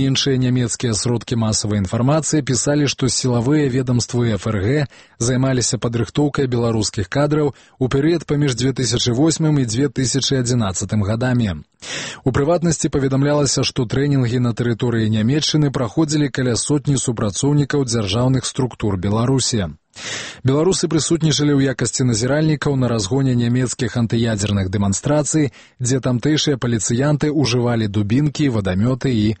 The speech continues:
слезацечны газ. Прэзідэнт Сырыі Башар Асад ізноў заявіў, што падзеі, якія адбываюцца ў краіне, з'яўляюцца вынікам варожай змовы, падтрыманай замежнымі дзяржавамі. Ён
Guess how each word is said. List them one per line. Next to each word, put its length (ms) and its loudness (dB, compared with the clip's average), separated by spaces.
слезацечны 880 -2
газ. 380 -2
Прэзідэнт 400 2
Сырыі 400 2
Башар 400 0
Асад 320 0
ізноў 320 2
заявіў, 400 2
што 160 -2
падзеі, 580 2
якія 220 -2
адбываюцца 580 0
ў 80 0
краіне, 460 2
з'яўляюцца 640 0
вынікам 480 0
варожай 480 0
змовы, 560 2
падтрыманай 760 0
замежнымі 680 0
дзяржавамі. 720 0
Ён 180 0